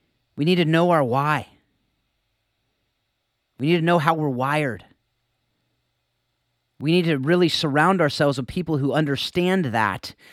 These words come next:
and want to help us become that best version of ourselves, to challenge us, to shape us, to sharpen us, not to sharpen us into something else or somebody else.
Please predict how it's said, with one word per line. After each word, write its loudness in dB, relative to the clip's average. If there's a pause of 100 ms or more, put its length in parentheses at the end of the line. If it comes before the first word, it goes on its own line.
(220)
and 0
want 2
to -2
help -2
us -2
become -2
that 0
best -2
version -2
of -4
ourselves, 0
to 0
challenge 0
us, 0
to -8
shape -4
us, -2 (340)
to 0
sharpen 2
us, -10 (1120)
not 2
to -6
sharpen -2 (120)
us -2
into 0
something -2
else -8 (320)
or -4
somebody 2
else. -4